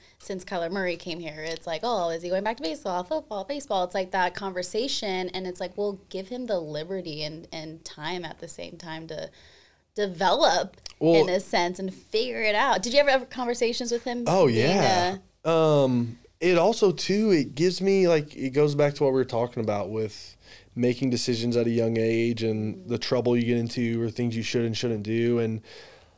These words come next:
Speaker 2: like, people always ask me, like, you kind of asked me earlier, like, what would I be doing if I wasn't playing sports? And I think back about that and, like, having to make that decision at eighteen is, like, such a crazy thought.
Speaker 1: Mm-hmm.
Speaker 2: Um,
Speaker 1: Mm-hmm.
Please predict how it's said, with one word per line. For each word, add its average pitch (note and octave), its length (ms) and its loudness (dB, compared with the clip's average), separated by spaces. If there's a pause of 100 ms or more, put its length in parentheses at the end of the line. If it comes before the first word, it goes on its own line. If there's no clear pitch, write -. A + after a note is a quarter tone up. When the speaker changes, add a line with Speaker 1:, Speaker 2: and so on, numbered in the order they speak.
(140)
Speaker 2:
like, G#2 140 -6
people D3 240 2
always C3 260 6
ask B2 300 0
me, A2 220 0
like, G#2+ 200 0
you A#2 80 -10
kind C#3 140 2
of A#2+ 80 2
asked A#2 240 2
me A2 100 0
earlier, B2+ 200 4
like, G2+ 160 -4
what A2+ 120 2
would A2+ 120 4
I A2 80 2
be A2 120 0
doing A2 540 0 (340)
if - 120 -18
I A#2 40 2
wasn't A2 260 0
playing G2+ 220 -6
sports? - 720 0 (440)
And A#2 760 0 (540)
I - 80 -10
think D#3+ 260 -2
back C3+ 260 2
about G#2+ 280 -2
that G#2+ 220 -2
and, A#2 100 -6
like, G#2+ 180 -4
having C#3 320 2
to D3 80 4
make B2+ 200 2
that B2+ 120 2
decision A#2+ 420 -2
at A#2 120 -2
eighteen A#2 520 -4
is, A#2+ 140 -2
like, G#2+ 140 -4
such A2+ 260 -2
a G#2+ 120 -2
crazy G#2 440 -6
thought. G#2 440 -2 (800)
Speaker 1:
Mm-hmm. G#2+ 40 -2
Speaker 2:
Um, G#2+ 580 0 (140)
Speaker 1:
Mm-hmm. F#2+ 280 -20